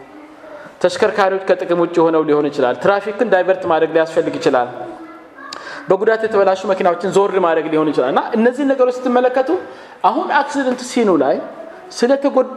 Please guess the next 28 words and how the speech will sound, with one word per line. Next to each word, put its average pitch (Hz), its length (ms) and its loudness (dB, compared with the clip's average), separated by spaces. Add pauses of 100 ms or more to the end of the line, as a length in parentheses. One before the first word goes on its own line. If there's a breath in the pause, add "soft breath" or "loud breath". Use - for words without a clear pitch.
(180)
ሰዎች 254 460 0 (880)
ኃላፊነት 240 520 0
መውሰድ 214 260 0
ያለበት 165 420 0
ማን 151 180 2
ነው? 127 140 -6
ቢያንስ 302 440 0 (920)
የሕክምና 233 520 0
እውቀት 208 300 0
ያለው 135 320 2
ነው። - 120 -10 (680 loud breath)
ስለዚህ 233 300 2
የሕክምና 269 360 0
እውቀት 269 240 2
ያለው 269 200 2
ሰው 277 120 0
"እንደዚህ 285 280 2
እናርግ፣ 302 280 2
እንደዚህ 277 280 2
አድርገው" 262 260 0
ሲል 381 200 0
ቀጥታ 330 380 0
እንታዘዘዋለን። 175 800 0
በተለይ 180 320 2
ሰውን 214 200 2
ነፍስ 220 220 0
በማዳን 175 440 2
ጉዳይ 247 300 2